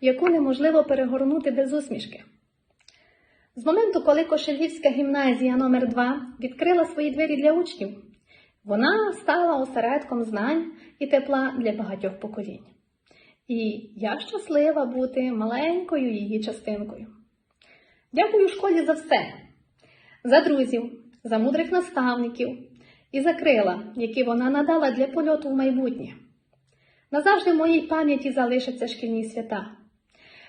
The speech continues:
Цікаві уроки, гамірні перерви, спільні підготовки до виступів, олімпіади, конкурси. Щасливе дитинство. Особливо вдячна своїм вчителям,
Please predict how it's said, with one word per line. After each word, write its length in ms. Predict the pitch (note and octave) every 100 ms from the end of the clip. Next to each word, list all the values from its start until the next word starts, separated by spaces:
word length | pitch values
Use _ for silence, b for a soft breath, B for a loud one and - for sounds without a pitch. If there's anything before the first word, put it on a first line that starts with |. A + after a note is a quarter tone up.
| B
Цікаві 380 | - A3+ G3+ G#3+
уроки, 760 | A3 A#3 A#3+ C#4+ C4 - A#3+ A3+ -
гамірні 440 | A3+ G#3+ G#3+ A3
перерви, 840 | A3 A3 A3+ A#3+ C#4 A#3+ A3 G#3+ - - _
спільні 320 | _ E4+ D#4+ C4
підготовки 800 | A#3+ G#3+ A3 A#3+ G#3+ G#3+ - B B B
до 120 | A#3
виступів, 880 | C#4 A#3+ C4 B3+ - A#3 - G#3+ G#3+ G#3+ - _ _
олімпіади, 920 | C4 C#4 C4 C4 B3 B3 G#3+ G3 A3+ - - -
конкурси. 800 | C4+ C4 A#3 - - - A3 - - _ _ _ _ _
Щасливе 500 | - - A3 D#4+ E4
дитинство. 560 | C#4+ C#4 C4 G#3 - - - _ _ _ _ _ b b b b b b
Особливо 520 | - A#3 B3+ G4 F#4 B3+
вдячна 360 | B3+ C4+ C4
своїм 340 | B3+ A#3+ A#3+ A#3
вчителям, 580 | - - G#3+ F#3 -